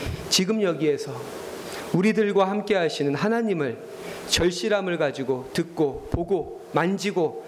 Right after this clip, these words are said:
만나라고 이야기하고 있고, 조금 더 구체적으로 말하면, 인간으로 오신 예수님과 같이 바로 너희들 한 사람 한 사람이 하나님을 보여주는 증거가 되라. 하나님을 보여주는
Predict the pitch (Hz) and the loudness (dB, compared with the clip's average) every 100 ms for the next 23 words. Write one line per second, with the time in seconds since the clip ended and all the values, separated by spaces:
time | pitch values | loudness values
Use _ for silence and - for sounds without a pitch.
0 | - 143 151 208 220 202 151 - - - | -4 0 2 2 2 0 -2 -6 -14 -16
1 | - - - - - - 160 170 160 165 | -14 -14 -12 -12 -6 -2 0 -2 0 0
2 | 160 156 160 165 156 120 - 123 - - | 2 0 0 0 -2 -2 -6 -6 -8 -20
3 | - - - - - - - 175 175 170 | -14 -12 -10 -10 -8 -6 2 4 4 2
4 | 185 240 226 202 202 170 139 135 131 123 | 2 4 4 4 2 2 2 2 2 0
5 | 123 - - - - - - - 202 233 | -4 -12 -12 -12 -10 -8 -4 0 4 6
6 | 240 240 233 214 - 202 175 208 196 190 | 4 4 2 2 0 0 0 0 0 0
7 | 175 135 - - 127 120 - - - - | 0 -2 -2 -2 -2 -6 -12 -12 -10 -4
8 | 147 151 143 143 160 180 175 175 208 208 | 0 2 2 2 2 2 0 0 0 0
9 | 196 196 196 196 151 156 240 220 - - | 0 0 -2 -2 -2 0 -2 -4 -12 -12
10 | - - 247 277 269 254 240 151 151 147 | -10 -2 2 2 2 0 0 2 2 0
11 | 131 120 - - - - 160 151 143 135 | -2 -4 -10 -12 -8 -2 2 2 0 -4
12 | 120 - - - - - - - - - | -4 -6 -8 -12 -12 -12 -12 -12 -12 -12
13 | - - - - 220 233 226 214 143 143 | -12 -12 -8 -2 0 2 0 0 -2 0
14 | 156 | 0